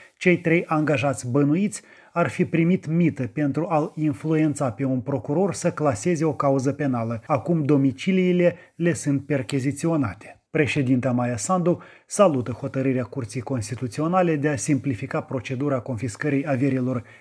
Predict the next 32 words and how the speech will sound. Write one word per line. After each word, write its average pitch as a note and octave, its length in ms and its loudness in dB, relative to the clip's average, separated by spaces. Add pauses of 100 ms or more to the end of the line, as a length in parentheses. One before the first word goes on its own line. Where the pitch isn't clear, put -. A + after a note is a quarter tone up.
ilicite. C#3+ 640 -2 (240)
Citim D#3 320 -2
pe D3 120 -2
site-ul C#3+ 480 -2 (220)
T - 60 -6
V C3 300 4
opt - 340 -4
punct C3+ 260 -6
M C#3 200 0
D. G#2 60 -4 (440)
Acum, G3 360 2
constată E3 500 0
șefa D3 340 -4
statului, C3+ 580 -4 (180)
sistemul D3+ 540 0
justiției C#3 580 -2
are D3+ 240 2
toate B2 320 -4
pârghiile A#2+ 600 0
la B2 120 0
îndemână D#3+ 580 2 (280)
pentru G3 300 0
a-i F#3 140 4
penaliza E3 640 2
pe E3 140 -8
cei D#3 260 -4
care C#3+ 220 0
s-au C#3+ 200 0
îmbogățit B2+ 560 0
pe C#3+ 160 -4
căi D3+ 240 -2
ilegale C3+ 640 0